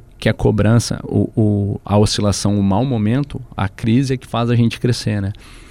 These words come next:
Então é importante as meninas entenderem isso, vivenciarem isso. Porque até então é muito fácil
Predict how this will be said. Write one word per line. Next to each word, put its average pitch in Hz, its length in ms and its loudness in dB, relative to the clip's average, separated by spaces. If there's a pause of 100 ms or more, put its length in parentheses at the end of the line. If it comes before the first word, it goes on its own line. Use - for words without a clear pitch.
(460)
Então 110 280 2
é 120 40 6
importante 120 600 0
as 113 80 -4
meninas 113 440 2
entenderem 107 680 0
isso, - 180 -4
vivenciarem 107 880 0
isso. - 220 -8 (500)
Porque 113 840 2 (440)
até - 240 0
então 127 280 2
é 139 40 2
muito 135 240 0
fácil - 480 -6